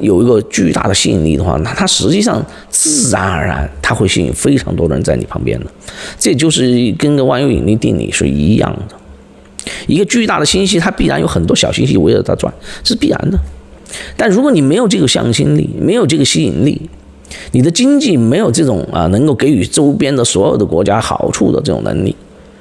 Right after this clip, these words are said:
那也，你也不可能让别人团结在你周围。就像现在美国一样，美国它是世界上第一大国，啊，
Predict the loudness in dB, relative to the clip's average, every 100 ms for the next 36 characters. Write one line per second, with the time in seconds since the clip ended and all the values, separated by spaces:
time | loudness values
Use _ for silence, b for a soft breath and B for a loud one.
0 | B B B B -20 -6 -2 0 0 0
1 | 0 -2 -4 -4 -2 -2 0 0 0 -2
2 | -2 -2 0 -2 -4 -6 -8 -12 -20 -20
3 | -20 -20 -20 B B B B B B B
4 | B B B -2 0 2 2 2 2 2
5 | 2 2 2 2 2 0 2 2 2 0
6 | 0 0 -2 -2 -4 -4 -4